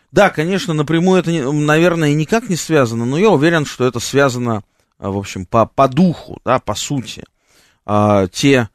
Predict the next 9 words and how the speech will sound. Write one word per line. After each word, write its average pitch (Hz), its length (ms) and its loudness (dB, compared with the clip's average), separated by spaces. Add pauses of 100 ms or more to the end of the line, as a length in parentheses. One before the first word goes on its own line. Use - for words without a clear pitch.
(140)
события, 120 500 0
которые 104 400 -6
произошли 107 460 -4
в 101 80 -4
разных, 104 420 -2 (640)
а, 98 420 -2
местах, 117 720 -2 (460)
а, 95 240 -4
мира 117 560 4